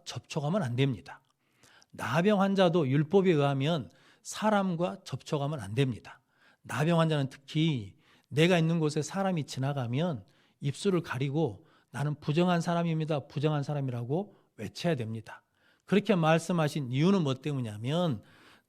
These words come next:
나병 환자나 혈루증 환자들을 아주 모른 척하기 위해서가 아니고 실은 나병 환자로부터 다른 사람의 건강과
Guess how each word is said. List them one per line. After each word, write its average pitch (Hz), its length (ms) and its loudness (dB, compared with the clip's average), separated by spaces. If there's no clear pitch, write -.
나병 165 460 0
환자나 170 540 2
혈루증 196 420 -2
환자들을 151 760 0
아주 135 260 -10
모른 165 320 2
척하기 180 280 -2
위해서가 165 360 0
아니고 127 600 -2
실은 165 800 2
나병 160 500 0
환자로부터 156 600 0
다른 139 380 -6
사람의 143 460 -2
건강과 147 760 -2